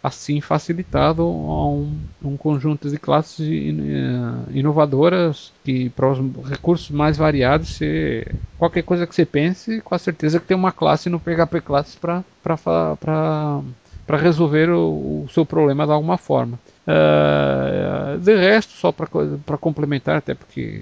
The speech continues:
não era bem o, o tópico que a gente tava mencionando agora,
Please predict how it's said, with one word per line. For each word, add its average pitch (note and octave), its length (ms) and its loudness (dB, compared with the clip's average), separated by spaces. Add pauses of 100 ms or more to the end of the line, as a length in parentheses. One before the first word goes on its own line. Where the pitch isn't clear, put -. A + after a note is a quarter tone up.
(120)
não C3+ 220 -4
era C3 140 -2
bem B2+ 420 -4
o, B2 320 -10
o B2+ 100 -12
tópico - 320 -4
que - 80 -10
a B2 40 -8
gente B2+ 160 -8
tava B2 200 -4
mencionando B2+ 840 -4
agora, D3 640 -2